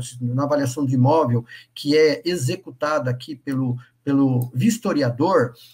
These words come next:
quando ele usa sites de cartório, quando ele usa, ah,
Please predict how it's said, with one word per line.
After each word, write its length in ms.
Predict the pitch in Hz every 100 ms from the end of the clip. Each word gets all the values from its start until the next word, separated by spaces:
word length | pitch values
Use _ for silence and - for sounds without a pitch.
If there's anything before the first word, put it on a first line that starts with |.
| _
quando 260 | 156 165 160
ele 160 | 156
usa 320 | 151 202 190
sites 540 | 139 - 160 170 - 131
de 140 | 135
cartório, 800 | 135 120 - 135 165 165 127 120
quando 180 | 165 170
ele 180 | 165 156
usa, 640 | 165 202 156 156 135 120 _ - _ -
ah, 640 | 143 147 143 135 123